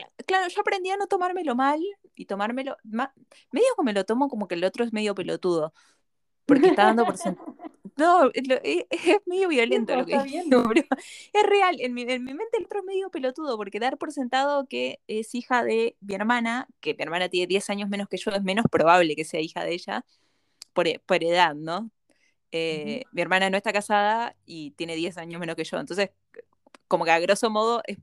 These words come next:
Speaker 1: es más probable que sea <laughs> hija mía.
Speaker 2: Sí.
Speaker 1: Siendo muy,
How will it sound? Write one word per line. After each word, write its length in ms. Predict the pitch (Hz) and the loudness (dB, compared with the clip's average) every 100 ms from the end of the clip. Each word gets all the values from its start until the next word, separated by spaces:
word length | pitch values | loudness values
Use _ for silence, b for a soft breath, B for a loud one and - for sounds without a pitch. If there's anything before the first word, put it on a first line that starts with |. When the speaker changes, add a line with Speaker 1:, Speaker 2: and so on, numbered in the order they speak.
| _ - | _ -8
Speaker 1:
es 120 | 214 | -6
más 120 | 185 | -4
probable 360 | 185 175 180 170 | 0 2 2 -4
que 80 | |
sea 200 | 170 165 | -6 -8
<laughs> 0 | |
hija 440 | 180 - - - - | -10 -14 -20 -20 -14
mía. 380 | - 196 - - _ _ _ _ _ - B | -12 -8 -8 -10 _ _ _ _ _ -12 B
Speaker 2:
Sí. 80 | 605 539 494 B B | 2 2 -2 B B
Speaker 1:
Siendo 460 | - 202 202 202 185 | 0 2 4 2 0
muy, 960 | 185 185 185 175 160 147 - - - | -2 -2 -2 -2 -2 -2 -6 -10 -14